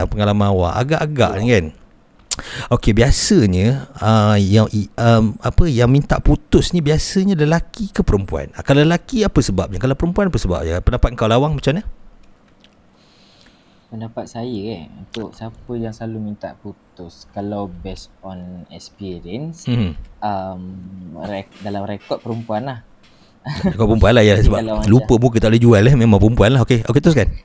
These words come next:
Speaker 2: <laughs> Okey, tapi kalau dalam macam permat-, dalam pemerhatian, tak kisahlah, uh, based on cerita kawan-kawan ataupun apa yang dibaca dekat social media and so on, basically,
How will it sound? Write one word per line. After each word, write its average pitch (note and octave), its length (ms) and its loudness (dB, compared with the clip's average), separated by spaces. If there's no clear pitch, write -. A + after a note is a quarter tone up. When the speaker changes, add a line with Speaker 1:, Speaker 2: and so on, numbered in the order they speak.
Speaker 2:
<laughs> D#4 500 -6
Okey, C3+ 300 0
tapi A#2 220 -4
kalau A#2+ 140 -4
dalam A2+ 240 -4
macam A2+ 220 -8
permat-, A2+ 420 -8
dalam A2 360 -6
pemerhatian, G#2+ 720 -8
tak E2 140 -16
kisahlah, G2+ 400 -10
uh, F#2 220 -10
based F2 240 -16
on F#2 160 -12
cerita F2+ 240 -18
kawan-kawan F2+ 640 -10
ataupun F2+ 420 -20
apa F2 200 -18
yang F#2 140 -14
dibaca F2 360 -16
dekat - 320 -20
social - 260 -20
media F2 480 -14
and F2 140 -20
so - 160 -20
on, A2+ 180 -12
basically, A2+ 600 -12